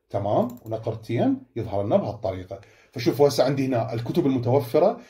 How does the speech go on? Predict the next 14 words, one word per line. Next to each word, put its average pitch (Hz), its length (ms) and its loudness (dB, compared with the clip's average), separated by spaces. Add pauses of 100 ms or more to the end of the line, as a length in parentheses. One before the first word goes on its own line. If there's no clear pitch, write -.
(160)
اللي 117 220 0
هو 135 200 0
اسم 247 640 2
الجدول 113 680 2 (260)
اللي 120 340 0
أنا 165 80 0
اشتقيت 143 680 0
من 160 140 2
عنده 170 440 4 (260)
هذا 139 520 4 (360)
ال، 233 260 4 (1300)
ال، 113 400 2
شو 151 100 0
اسمه، 92 280 -4